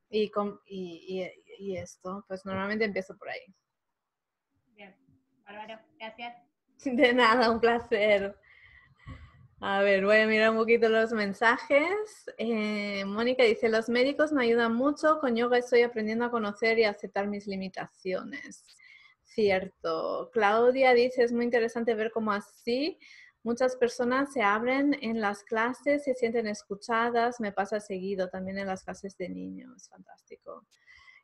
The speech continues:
Speaker 1: Em, Natalia dice, "Tratar de descodificar, interrogante". No sé qué quieres decir,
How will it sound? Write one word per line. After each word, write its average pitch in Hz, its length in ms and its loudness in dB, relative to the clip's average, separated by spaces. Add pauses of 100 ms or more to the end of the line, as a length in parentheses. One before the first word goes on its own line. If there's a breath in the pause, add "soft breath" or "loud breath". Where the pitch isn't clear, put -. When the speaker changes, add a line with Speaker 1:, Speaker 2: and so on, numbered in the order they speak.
(140)
Speaker 1:
Em, 208 840 -2
Natalia 214 500 -4
dice, 202 360 -4
"Tratar 208 520 -6
de 220 140 -4
descodificar, 196 960 -6
interrogante". 247 960 -8
No 233 180 -12
sé 220 140 -18
qué - 160 -18
quieres - 340 -14
decir, - 400 -18